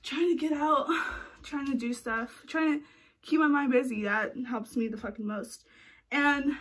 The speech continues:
another thing, I have zero room for negativity and for hatred. I've been hanging around with a lot of females lately.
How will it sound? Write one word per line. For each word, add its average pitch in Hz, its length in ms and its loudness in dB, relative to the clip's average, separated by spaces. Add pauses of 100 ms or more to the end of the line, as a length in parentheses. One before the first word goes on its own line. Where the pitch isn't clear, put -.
another 269 360 0
thing, 302 320 2 (280)
I 240 140 0
have 254 380 -2 (760)
zero 254 800 2 (120)
room 240 580 0 (120)
for 220 140 -6
negativity 269 760 -4 (460)
and 254 160 -2
for 214 100 -8
hatred. 208 840 -8 (1000)
I've 294 280 6
been 339 140 0
hanging 311 300 2
around 302 260 4
with 285 80 -4
a 302 40 -6
lot 285 220 0
of 302 60 -8
females 302 360 0
lately. 220 520 0